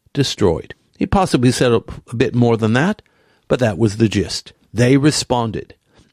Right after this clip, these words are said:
Even the animals were forced to respond in Nineveh. And Nineveh was spared at that time. Good result. Probably more effective preaching there in Nineveh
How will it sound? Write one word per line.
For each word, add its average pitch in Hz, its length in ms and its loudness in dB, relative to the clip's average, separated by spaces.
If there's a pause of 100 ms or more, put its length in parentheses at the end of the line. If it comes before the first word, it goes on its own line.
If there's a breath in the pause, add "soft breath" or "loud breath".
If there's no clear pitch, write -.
(100)
Even 185 400 6
the 175 160 4
animals 175 720 0 (500)
were 131 220 4
forced 117 400 0
to 117 80 0
respond 98 420 -2 (140)
in 120 400 2 (100)
Nineveh. 107 640 0 (440)
And 123 240 -2
Nineveh 156 520 2 (680)
was 113 180 2
spared 117 460 0
at 113 160 -4
that 107 240 0
time. 80 340 -4 (120)
Good 151 200 4
result. 160 560 0 (460)
Probably 139 380 2
more 143 280 4
effective 156 520 -2
preaching 156 500 0
there 131 240 2
in 127 220 2
Nineveh 117 480 2